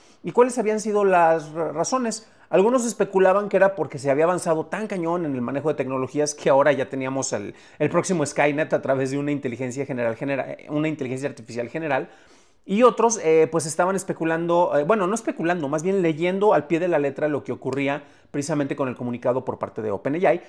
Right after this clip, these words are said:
en el cual decían que Sam Altman no había sido completamente sincero con sus manejos, este, con el resto de, de, de la mesa directiva, ¿no?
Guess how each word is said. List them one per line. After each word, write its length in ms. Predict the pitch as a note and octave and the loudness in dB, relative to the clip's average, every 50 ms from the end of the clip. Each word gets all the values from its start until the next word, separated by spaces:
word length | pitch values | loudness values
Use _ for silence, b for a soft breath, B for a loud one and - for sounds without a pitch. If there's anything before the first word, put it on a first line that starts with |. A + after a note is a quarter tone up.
| B B B | B B B
en 80 | C#3+ | -4
el 100 | D#3 E3 | -4 -2
cual 200 | D#3 F3 F3+ F#3+ | 2 4 4 4
decían 420 | G3+ G#3 G3+ - G3 F#3+ F#3 F#3+ F#3 | 4 0 -2 -2 -2 -2 -2 -2 -2
que 240 | - F#3+ F#3 F#3 F3+ | -2 0 0 0 0
Sam 220 | F3+ F#3+ F3+ F3 | -2 -2 -2 -2
Altman 260 | F3 E3+ E3+ E3+ E3+ | -2 0 0 -2 0
no 80 | E3 D#3+ | 0 0
había 160 | D3+ D#3 D3+ | 2 2 0
sido 240 | - - D3+ D3+ D3 | 0 -2 -2 -2 -2
completamente 640 | D3 B2 B2 C3 B2+ D3 C#3+ C#3+ C#3 C3+ - D3+ C#3+ | -2 -4 -4 -4 -2 -2 -2 -2 -2 -4 -4 -6 -6
sincero 720 | - - - G#3+ G3+ G3+ G3+ G3 - G3+ F3+ E3+ F3 E3+ | -4 -6 -2 0 0 0 0 0 2 2 2 2 0 -2
con 140 | - D#3 D3+ | -4 -6 -4
sus 180 | - E3+ D3+ | -4 -6 -4
manejos, 560 | D#3+ E3 D#3+ D#3 C#3+ - - D3+ D#3+ - - - | -6 -4 -4 -4 -6 -4 -4 -6 -6 -6 -8 -10
este, 380 | A#2+ A2+ A2 - - - - - | -8 -8 -8 -8 -10 -12 -12 -10
con 180 | - A#2 A#2 | -8 -8 -6
el 80 | A#2+ A2 | -6 -6
resto 260 | A#2 A2+ - - B2+ | -8 -10 -10 -12 -12
de, 220 | A#2+ B2 B2 - | -10 -10 -10 -8
de, 260 | A#2 A2+ A2+ A2 G#2 - | -8 -8 -8 -8 -10 -10
de 160 | - A2+ A2 | -12 -12 -12
la 80 | G#2 | -10
mesa 220 | G2+ G#2+ G#2+ - A#2 | -12 -10 -10 -10 -10
directiva, 460 | G#2+ A2 G#2 G2+ - - G2+ - G2 | -10 -10 -12 -14 -14 -16 -16 -14 -14
¿no? 200 | G#2+ C#3 F#3 b | -14 -14 -14 b